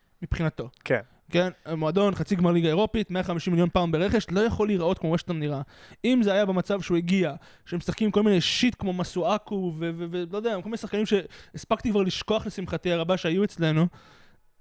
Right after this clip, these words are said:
Speaker 1: ו-, ואתה נראה כמו שאתה נראה, אז בסדר, אני,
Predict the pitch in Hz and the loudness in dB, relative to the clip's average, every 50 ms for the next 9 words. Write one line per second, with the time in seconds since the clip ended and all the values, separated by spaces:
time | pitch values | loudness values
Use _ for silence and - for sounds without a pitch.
0 | _ _ - 180 160 151 156 160 165 170 165 165 165 160 160 156 160 165 160 - | _ _ -14 -12 -10 -10 -6 -2 0 2 4 4 4 2 2 0 0 0 0 2
1 | 185 185 185 185 220 226 - 220 202 - 202 196 185 170 151 147 165 185 180 190 | 2 2 4 4 2 2 0 -2 -6 -4 -4 -4 -2 -2 -2 -2 0 -2 0 0
2 | 214 320 - 453 508 480 - 392 311 233 226 254 | -2 -2 0 0 -2 -2 -2 -6 -6 -6 -8 -8